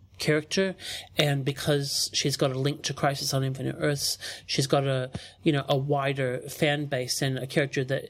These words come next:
you could legitimately see getting a single release somewhere down the line.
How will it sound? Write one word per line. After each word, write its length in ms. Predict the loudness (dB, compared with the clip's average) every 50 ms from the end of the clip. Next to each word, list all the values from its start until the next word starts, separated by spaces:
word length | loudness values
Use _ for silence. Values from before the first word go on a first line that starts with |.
| -14 -16 -18 -10 -4 0
you 100 | 0 0
could 460 | 0 2 2 2 2 0 -4 -10 -12 _ _ _ _ _ _ _ _ _ _ _ _ _ _ _ _ _ 0
legitimately 640 | 0 2 2 2 2 2 0 -2 -2 -2 -2 0 0
see 220 | 0 2 2 2
getting 260 | 2 2 0 0 0
a 60 | -2 0
single 340 | 0 0 0 0 0 0
release 320 | 0 0 -2 -2 -2 -2 -2
somewhere 340 | -2 0 0 0 0 0 0
down 220 | -2 -2 -2 -2
the 60 | -2
line. 360 | -2 -2 -2 -2 -2 -2 -6